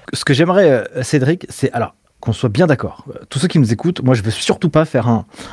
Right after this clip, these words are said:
un préjugement, euh, de valeur ou, ou, ou ce qui s'est passé, et cetera.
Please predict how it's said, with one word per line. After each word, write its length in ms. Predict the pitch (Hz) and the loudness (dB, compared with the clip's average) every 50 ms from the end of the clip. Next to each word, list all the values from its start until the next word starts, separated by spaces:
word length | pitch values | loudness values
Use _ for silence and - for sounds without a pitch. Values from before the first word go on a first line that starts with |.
| - - | -4 -2
un 80 | 117 | -2
préjugement, 540 | - - 185 165 156 139 123 123 127 - - - - - - - - - - | 0 2 2 4 4 4 4 4 4 2 0 -6 -16 -20 -20 -20 -16 -4 -2
euh, 180 | 117 110 104 101 | 0 0 2 2
de 120 | 104 117 107 | 0 2 4
valeur 480 | 131 151 147 135 135 139 135 113 110 | 4 4 4 2 2 0 0 -2 -4
ou, 200 | 107 101 95 104 - - - - - _ - | -6 -8 -10 -12 -16 -18 -20 -20 -20 _ -8
ou, 340 | 123 117 117 113 120 123 127 | -6 -6 -6 -6 -4 -4 -4
ou 60 | 127 | -4
ce 80 | 117 - | -6 -6
qui 100 | - 120 | -8 -4
s'est 140 | - - 123 | -2 -2 0
passé, 320 | - 147 135 - - 147 | 2 0 0 2 2 2
et 120 | 135 - - | 2 2 0
cetera. 340 | 123 - 123 117 139 - | -4 -4 -2 -2 -2 -4